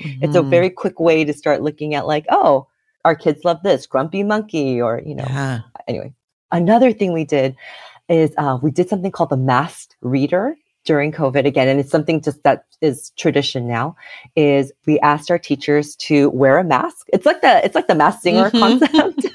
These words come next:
Speaker 1: <laughs> And then, um, so you wear a mask or you wear a costume and you read a book in, on Zoom like this or, like, on, um, like, Facebook Live or something. And the kids, we invite all the kids to join us for this evening.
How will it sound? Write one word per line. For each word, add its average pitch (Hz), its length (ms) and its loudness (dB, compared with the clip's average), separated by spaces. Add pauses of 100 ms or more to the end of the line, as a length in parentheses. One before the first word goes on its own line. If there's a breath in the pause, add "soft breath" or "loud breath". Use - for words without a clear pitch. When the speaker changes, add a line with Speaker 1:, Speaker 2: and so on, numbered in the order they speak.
Speaker 1:
<laughs> - 760 -4
And 196 140 4
then, 196 240 4
um, 165 300 4 (160)
so - 120 2
you 208 180 4
wear 208 260 2
a 214 60 0
mask 175 340 2
or 185 40 4
you 170 140 0
wear 156 160 -2
a 185 60 -4
costume - 580 -2
and 170 220 -2
you 160 160 -2
read 165 320 2
a 156 80 0
book - 460 -2
in, 151 200 -4 (300)
on 160 180 0
Zoom 147 260 0
like 131 240 -4
this - 280 0
or, 131 180 2
like, 123 300 -2
on, 80 340 -8
um, 147 460 -10
like, 139 240 -8
Facebook 143 380 -2
Live 120 200 0
or 135 60 -6
something. 135 420 -10 (440 loud breath)
And 160 180 2
the 160 60 0
kids, 214 600 0
we 170 160 -2
invite 165 300 0
all 170 140 0
the 160 100 -4
kids 180 280 -6
to 160 100 -2
join 156 280 -2
us 175 140 -4
for 156 140 -2
this 147 180 -2
evening. 240 520 -4